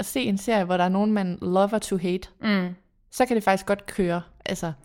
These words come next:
Speaker 1: men
Speaker 2: Ja.
Speaker 1: hvis man bare hater to hate dem,
Speaker 2: Ja,
Speaker 1: giver det
Speaker 2: det er
Speaker 1: mening
Speaker 2: rigtigt.
Speaker 1: for
Speaker 2: Ja,
Speaker 1: dig?
Speaker 2: det er for meget.
Speaker 1: <laughs> Jamen, det er sådan, man har brug for et eller andet med, at så støtter man nogens kamp, eller et eller andet.
Speaker 2: Ja,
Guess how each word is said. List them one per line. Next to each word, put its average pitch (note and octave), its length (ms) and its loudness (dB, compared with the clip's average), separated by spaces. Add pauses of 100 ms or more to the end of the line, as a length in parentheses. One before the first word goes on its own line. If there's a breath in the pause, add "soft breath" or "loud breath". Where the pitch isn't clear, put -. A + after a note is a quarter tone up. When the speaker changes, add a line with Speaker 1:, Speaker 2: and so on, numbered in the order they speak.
(360 loud breath)
Speaker 1:
men G#3+ 80 6
Speaker 2:
Ja. G#3 60 6
Speaker 1:
hvis G#3 160 4
man G#3 160 4
bare G#3 160 2
hater A#3+ 380 4
to G3 160 -2
hate F#3+ 220 0 (100)
dem, C3+ 120 -4 (760)
Speaker 2:
Ja, G3+ 80 6
Speaker 1:
giver A3+ 100 8
det A3 60 4
Speaker 2:
det - 0 -
er G#3+ 100 4
Speaker 1:
mening A#3+ 100 6
Speaker 2:
rigtigt. B3 180 2
Speaker 1:
for G3+ 80 6
Speaker 2:
Ja, F#3 100 8
Speaker 1:
dig? F3 80 2
Speaker 2:
det G3 120 -2
er - 40 -6
for - 120 4
meget. E3 320 0 (120)
Speaker 1:
<laughs> - 140 -12
Jamen, A#3 160 2
det B3+ 60 2
er B3 40 -2
sådan, C4+ 160 -2
man A3+ 140 2
har A#3+ 80 2
brug C#4 280 2
for G#3 80 0
et C4+ 160 2
eller D4 180 4
andet G#3 160 4
med, G3 280 4
at - 140 -2
så G#3 100 -2
støtter A3 340 2
man F3+ 140 2
nogens F3+ 360 2
kamp, - 340 -2
eller - 200 -4
et - 60 2
eller F#3+ 200 2
andet. B2+ 140 -2
Speaker 2:
Ja, D#3+ 260 2